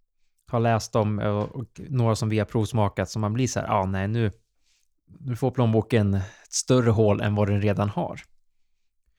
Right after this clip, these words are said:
Och, eh, jag börjar. Jag har två släpp den här veckan. Jag har haft ett släpp tidigare, så nu... Oj. Up, up and up kommer. Nu kommer jag ikapp.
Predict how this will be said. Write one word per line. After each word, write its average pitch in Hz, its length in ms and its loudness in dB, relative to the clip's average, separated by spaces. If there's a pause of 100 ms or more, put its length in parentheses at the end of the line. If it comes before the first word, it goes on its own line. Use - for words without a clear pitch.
(140)
Och, - 340 -4
eh, 131 360 2
jag 147 260 2
börjar. 139 320 2 (200)
Jag 110 160 -2
har 101 140 0
två 123 200 -2
släpp - 300 -6
den 113 100 -2
här 110 80 0
veckan. 156 320 -4
Jag 113 100 -4
har 101 100 -4
haft - 180 -8
ett 113 160 -8
släpp - 260 -10 (340)
tidigare, 139 340 -6
så - 120 -12
nu... 131 200 -4 (120)
Oj. 139 140 -2 (720)
Up, - 480 -12
up 123 240 4
and 143 100 4
up - 200 -8 (160)
kommer. 110 260 -4
Nu 107 120 -6
kommer 113 200 -2
jag 110 80 2
ikapp. - 280 -4